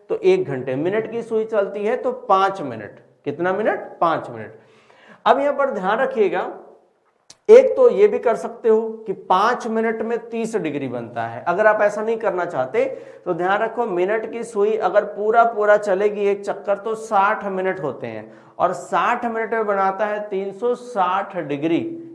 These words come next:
कितना? तीन सौ साठ डिग्री। अब ध्यान रखिए, अगर वही एक चक्कर कौन लगा दे, मिनट की सुई लगाते तो साठ मिनट होंगे। कितने मिनट? साठ मिनट।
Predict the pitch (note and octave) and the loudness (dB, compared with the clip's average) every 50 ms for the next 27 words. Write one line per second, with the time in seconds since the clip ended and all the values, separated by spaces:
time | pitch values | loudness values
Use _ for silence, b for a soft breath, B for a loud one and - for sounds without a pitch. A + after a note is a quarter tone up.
0 | - - D#3+ D3 F3 G3+ A#3 C4 B3+ - - - F3+ F3+ F#3+ F#3+ F#3+ C#4 F#4 G#4+ | -10 -8 -8 -6 -2 -2 -2 -2 -2 -4 -8 -6 -6 -4 -4 -4 -4 -4 -2 -2
1 | F#4 - - - - - A3 G#3 G#3 G3+ - E3+ D3 C3+ A#2+ A#2 A#2+ A2+ A2 G#2+ | -4 -6 -8 -10 -2 2 2 2 2 2 -2 -4 -8 -8 -8 -8 -10 -10 -10 -12
2 | B B B B B B - F3 G3+ G3+ F3+ F#3 F#3+ G3+ A3+ A#3+ A3 A3+ A#3+ A#3+ | B B B B B B 0 0 0 0 -2 -2 0 0 0 0 0 0 2 0
3 | A#3+ - F#3 F#3 G3+ A3+ A3+ G#3+ G#3 G3 G#3 A3+ - - G3+ G#3 G#3 G#3 - A3 | 2 2 2 2 2 2 2 2 2 2 0 -2 -2 0 2 0 0 0 -4 -6
4 | G3 - - A3 G#3 - - G#3 G#3+ A3 A3 G#3 G3 D#3+ D#3 C#3+ C3 A2+ A#2 A2+ | -8 -4 -2 -2 -2 -2 0 2 2 2 2 2 2 2 2 2 0 0 -4 -6
5 | G#2+ - - - - - - - D3+ D#3 F3 G3 G#3 A3 A#3 - A3 A3 A3+ A3+ | -8 -10 -14 -20 -20 -20 -12 -10 -4 -2 0 0 0 0 -2 -4 -6 -6 -8 -8
6 | A3 A3 G3+ G#3 G#3 G#3 G#3 G3+ G3 G3+ G#3 G3+ G#3 A3+ A3+ A3 A3 - - - | -6 -2 0 2 2 2 2 2 2 0 0 0 0 -2 -2 -2 -6 -12 -8 -6
7 | A3+ A3 A3+ A3+ A3 G#3+ G3 F#3+ G#3 A3 A3+ A3 A3 G3+ G#3 G3 F#3+ G3 G3 G#3 | -6 -6 -6 -8 -6 -2 0 2 2 2 0 -2 -4 -8 -6 -4 -2 -2 -2 -2
8 | G#3 G#3 F3 D#3 C#3+ C3 B2 A#2 A2+ A2+ A2+ D#3+ D#3 G3 G3+ A3 A3 G#3+ A3 B3 | -2 -4 -6 -10 -10 -8 -8 -10 -12 -12 -12 -10 -6 -4 -2 -2 0 0 -2 -2
9 | C#4 - - - - - - - - - - G3 F#3+ G3+ G#3 - - F3+ E3 D3+ | -4 -6 -10 -12 -16 -20 -20 -20 -10 -4 -2 0 0 0 -2 -4 -6 -6 -4 -4
10 | C#3 B2+ A#2+ B2+ B | -4 -4 -6 -8 B